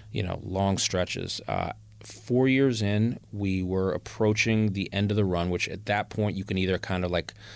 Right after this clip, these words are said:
remodel and try to get a new life. But to be honest with you, a group came in and made us a really nice offer to buy the place. It just made more sense. Uh, I sold it.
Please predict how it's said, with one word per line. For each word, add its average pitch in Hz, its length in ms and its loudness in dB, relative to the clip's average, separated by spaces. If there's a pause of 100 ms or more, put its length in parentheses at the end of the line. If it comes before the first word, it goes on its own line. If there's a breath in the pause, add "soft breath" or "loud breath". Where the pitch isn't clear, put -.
(260 loud breath)
remodel 101 540 4
and 98 60 0
try 98 140 0
to 95 80 0
get 95 100 0
a 95 40 2
new 98 160 2
life. 90 260 0
But - 120 -8
to - 60 -12
be 95 140 -4
honest 95 300 -2
with 98 100 -2
you, 98 160 -2
a 90 80 -2
group 92 320 -4
came 95 260 0
in 92 140 2
and 90 180 -2
made 90 140 0
us 92 140 -4
a 90 40 -4
really 92 220 0
nice 90 240 0
offer 87 260 -4
to 82 60 -6
buy 82 260 0
the 92 60 0
place. 98 460 -2 (480 loud breath)
It - 60 -20
just - 200 -6
made 95 140 0
more 92 240 0
sense. - 500 -4 (100)
Uh, 87 340 -4
I - 80 -12
sold 98 420 0
it. 107 160 2